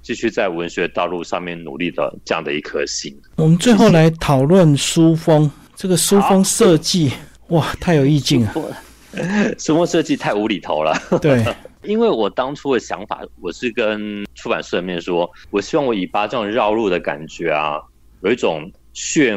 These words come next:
Speaker 1: 涡，
Speaker 2: 嗯。
Speaker 1: 或有一种螺旋，或有一种迷惘徘徊这样的感觉。所以后来他们就给我看设计师的初稿，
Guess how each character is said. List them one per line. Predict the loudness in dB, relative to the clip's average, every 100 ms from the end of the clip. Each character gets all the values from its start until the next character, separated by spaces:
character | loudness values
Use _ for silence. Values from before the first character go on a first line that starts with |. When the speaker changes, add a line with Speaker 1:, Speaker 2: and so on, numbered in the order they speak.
| -2
Speaker 1:
涡， | 0 2 2 2 -2 0
Speaker 2:
嗯。 | 2 4
Speaker 1:
或 | 4 2
有 | 0 -2
一 |
种 | -2 -4 -4 -6
螺 | -4 0 2 0
旋， | -2 -4 -2 -2 -6 -12 -12
或 | -2 -2
有 | 0 2 2
一 |
种 | 0 0 -2 -2 -6 -8 -10 -6
迷 | -2 0
惘 | 2 0 -4
徘 | -6 -4 -4
徊 | -2 -2 -2 -6
这 | -6
样 | -6
的 | -6
感 | -8 -8
觉。 | -18 -16 -18 -20 -20 -20 -20
所 | -6 0
以 | 2 2 -2 -10 _
后 | -6 -2
来 | -2
他 | -4
们 | -6
就 | -6 -4
给 | -2
我 | -2
看 | -2 -6 -8 -10
设 | -4 -2
计 |
师 | -2 -6
的 | -6
初 | -8 -10 -8
稿， | -4 -4